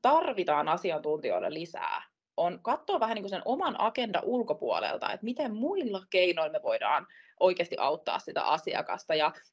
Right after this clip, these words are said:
ehkä niin kuin tarkemmin tehdä vielä sitä asiakkaan kuuntelutyötä ja nappaa kiinni sieltä niistä tietyistä jutuista, eli kysyä ja kuunnella enemmän. Me voitaisiin unohtaa ehkä kokonaan se sana myynti, koska se tuo sille asiantuntijalle ehkä semmoisen niin kuin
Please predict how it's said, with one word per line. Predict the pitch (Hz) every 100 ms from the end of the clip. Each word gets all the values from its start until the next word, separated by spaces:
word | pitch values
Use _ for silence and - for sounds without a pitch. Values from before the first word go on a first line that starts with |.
| -
ehkä | 170 208
niin |
kuin | 226 226
tarkemmin | 247 302 262 202 180
tehdä | 190 196
vielä | 185 190
sitä | 180
asiakkaan | 202 208 202 202 202
kuuntelutyötä | 262 285 262 170 135 - 64 58 -
ja | 107 185
nappaa | 240 - - 170 -
kiinni | 247 277 262 160 -
sieltä | - 175 170
niistä | 165 175 -
tietyistä | 220 240 - - - 202
jutuista, | 208 180 - -
eli | - 160 _
kysyä | 277 - 277 190
ja | - -
kuunnella | 240 247 214 123 107 -
enemmän. | 165 135 - - - - - -
Me | 202
voitaisiin | 254 247 262
unohtaa | 302 302 - 95
ehkä | 180 170
kokonaan | 196 214 196 165
se | 170
sana | 180 165 175
myynti, | 247 226 180 127
koska | 151 - 165
se | 175
tuo | 214 202
sille | 202 165 -
asiantuntijalle | - 240 175 147 127 - - -
ehkä | - 175
semmoisen | 160 147 147 151
niin | 135 143
kuin | 170 170